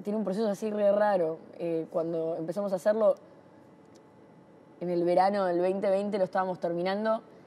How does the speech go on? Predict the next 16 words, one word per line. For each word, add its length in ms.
y 120
el 100
disco 380
iba 220
como 160
en 100
contra 360
de, 140
de 120
todo 220
lo 120
que 100
podía 340
pedirte 560
tu 100
prensa. 500